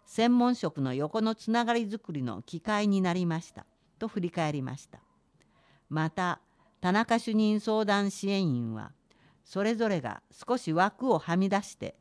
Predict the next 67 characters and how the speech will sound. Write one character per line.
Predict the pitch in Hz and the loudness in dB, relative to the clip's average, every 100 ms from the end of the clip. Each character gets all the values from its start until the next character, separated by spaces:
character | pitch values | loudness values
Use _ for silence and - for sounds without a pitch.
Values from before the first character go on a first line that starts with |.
| _ _ _ | _ _ _
支 | - 190 | -4 4
援 | 214 233 226 | 6 6 6
の | 226 | 6
輪 | 220 147 | 6 6
を | |
広 | 131 185 202 | 2 0 2
げ | 214 | 2
て | 208 | 0
い | 208 | -2
く | 190 | -2
こ | 208 208 | -4 0
と | |
の | 214 208 | 0 0
大 | 220 226 | 2 0
切 | - 226 - | 0 -4 2
さ | 202 131 | 2 2
を | |
感 | - 175 202 | 0 2 2
じ | 185 | 0
て | 190 | -2
い | 196 | 0
た | 208 | 2
だ | 202 214 | 0 0
け | 170 | -4
た | 131 | -4
と | 113 | -2
思 | 123 143 | 0 2
い | 151 | 2
ま | 143 151 | 0 -2
す。 | - - _ _ _ _ - - - - | -8 -20 _ _ _ _ -20 -20 -20 -2
地 | - 214 | 8 8
域、 | - 139 127 - | 8 4 4 2
専 | - 208 220 | 10 12 12
門 | 220 220 | 12 8
職 | 185 156 | 2 0
が | 135 123 | 0 -2
よ | 135 233 | -2 -2
り | 175 151 | -2 -4
一 | - | -6
層 | - 196 | -6 -4
力 | 190 - 233 220 | -6 -2 0 2
を | 147 | 2
合 | 131 | 2
わ | 180 | 2
せ | - 185 | 0 -4
て | 190 | -4
い | 175 | -2
け | 202 | -4
る | 165 | -4
よ | 135 123 - | -4 -6 -10
う、 | _ _ _ _ _ - | _ _ _ _ _ -6
今 | 196 220 | 0 2
後 | 220 214 | 2 2
も | 208 - - | 2 0 -8
区 | - | -2
社 | 254 | -2
協 | - 214 156 | 0 -2 -2
と | 113 | -8
し | - - | -12 -10
て | 117 - | -12 -4
で | 156 165 | -4 -2
き | 247 | -4
る | 208 | -2
こ | 151 139 | -4 -4
と | 196 | -4
を | 135 | -4
考 | 151 | -6